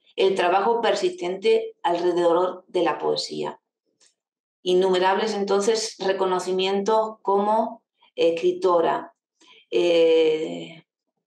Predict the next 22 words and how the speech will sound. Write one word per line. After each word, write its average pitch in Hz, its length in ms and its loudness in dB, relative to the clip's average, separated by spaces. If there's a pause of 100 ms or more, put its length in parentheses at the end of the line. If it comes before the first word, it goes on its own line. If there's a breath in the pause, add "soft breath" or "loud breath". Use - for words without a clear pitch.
(140)
dice, 180 260 0
esta 208 680 0 (200)
constante 226 540 -2
actividad 196 640 0
la 202 120 4
ha 196 80 -2
tenido 208 340 0
a 196 60 2
lo 180 100 2
largo 220 260 2
de 196 180 -2
sus - 280 -10
casi 247 680 -2 (420 soft breath)
ochenta 196 680 2
años 208 320 -4
de 190 80 0
vida 196 300 0
literaria, 185 600 0
siempre 226 500 0
con 190 160 2
la 202 160 0
preocupación 196 840 -2